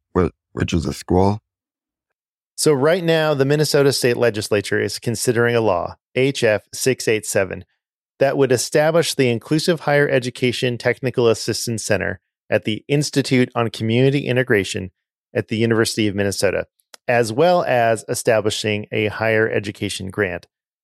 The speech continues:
Speaker 2: The center would coordinate and facilitate a statewide initiative to expand inclusive higher education opportunities,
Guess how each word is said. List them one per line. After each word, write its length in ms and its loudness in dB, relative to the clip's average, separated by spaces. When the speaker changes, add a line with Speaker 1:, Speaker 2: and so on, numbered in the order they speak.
Speaker 2:
The 80 2
center 400 2
would 220 2
coordinate 720 2
and 180 -6
facilitate 680 2
a 120 -2
statewide 880 0
initiative 640 -4
to 160 -4
expand 840 0
inclusive 600 0
higher 240 0
education 540 0
opportunities, 840 -2